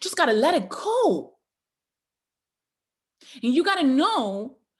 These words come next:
you gotta know that you're here, ladies and gentlemen, for a reason. You have a gift. You have a power. The enemy doesn't wanna unleash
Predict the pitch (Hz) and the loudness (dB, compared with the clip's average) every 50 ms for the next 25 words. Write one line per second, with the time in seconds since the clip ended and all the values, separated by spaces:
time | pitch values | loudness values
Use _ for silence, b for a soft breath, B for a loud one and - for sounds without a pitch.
0 | _ _ - 233 302 392 392 349 277 247 247 320 403 381 294 220 247 240 240 262 | _ _ -8 -4 -2 0 0 0 2 2 2 0 0 0 0 -2 -2 -2 -4 -4
1 | 254 254 - - 392 466 440 359 247 214 214 214 196 190 190 196 185 190 185 185 | -6 -8 -8 -6 -4 -2 -2 -2 -2 -2 -4 -6 -8 -8 -8 -8 -8 -6 -6 -6
2 | 190 190 190 190 - - 262 254 240 226 208 196 285 480 480 - 220 180 175 180 | -6 -6 -8 -8 -8 -8 -6 -4 -4 -4 -4 -6 -6 -8 -8 -8 -8 -8 -6 -2
3 | 254 311 302 - - 269 294 294 - - 233 202 151 - - 254 370 453 427 - | -4 -4 -4 -4 -6 -6 -6 -4 -4 -4 -6 -6 -6 -8 -4 -2 -2 -2 -2 -4
4 | - - - - - - _ _ _ _ _ _ _ _ _ _ _ _ _ _ | -8 -10 -18 -20 -20 -20 _ _ _ _ _ _ _ _ _ _ _ _ _ _
5 | _ _ _ _ _ _ _ _ _ _ _ B B B B B B B B 214 | _ _ _ _ _ _ _ _ _ _ _ B B B B B B B B -4
6 | 269 262 392 392 311 269 190 - - - - _ - - - - 349 381 392 403 | -4 0 0 0 0 0 -2 -2 -4 -12 -20 _ -14 -12 -10 -8 -6 -4 -2 -2
7 | 302 226 175 156 131 - - - _ _ _ _ _ _ _ _ _ B B B | 0 0 0 -2 -2 -6 -10 -18 _ _ _ _ _ _ _ _ _ B B B
8 | B B B B - 240 240 - 311 359 427 453 427 349 269 233 208 185 214 269 | B B B B -4 -4 -2 0 -2 0 0 2 2 2 2 2 2 4 4 4
9 | 262 269 320 285 269 285 294 294 285 - 254 254 247 247 240 247 269 339 381 403 | 6 6 2 2 2 2 0 0 -2 -2 -2 -2 0 0 0 0 2 4 4 4
10 | 381 330 262 240 247 233 - - - - - - | 4 2 2 2 0 -2 -4 -4 -6 -6 -8 -12